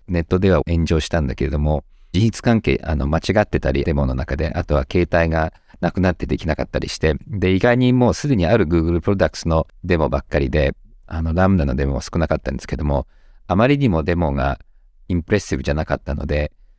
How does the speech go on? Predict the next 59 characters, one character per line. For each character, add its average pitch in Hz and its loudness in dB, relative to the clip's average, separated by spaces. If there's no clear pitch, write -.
そ - -4
の 85 0
デ 95 0
モ 117 4
期 - -18
間 117 4
中 110 2
だ 98 2
け 110 0
で 85 -2
Google 92 2
の 87 2
株 92 -2
が 85 0
一 110 -4
兆 - 0
三 92 2
千 101 2
億 - -2
も 57 -6
下 71 -2
が 80 2
っ - 0
て - -4
し - -4
ま 69 0
っ - -8
た。 - 0
で、 98 -4
そ - 0
れ 131 4
に 131 2
比 135 -2
べ 123 0
て、 117 2
Microsoft 104 -2
の 71 -4
デ 73 0
モ 67 -2
は 67 -4
す - -10
ご 92 -2
く - -12
か - -6
っ - -8
こ 82 -2
よ 76 4
く - -8
て、 - -4
そ - -10
し - -8
て 78 2
サ 98 -2
テ - -2
ィ 73 4
ア 65 0
社 - -4
長 71 0
は、 78 0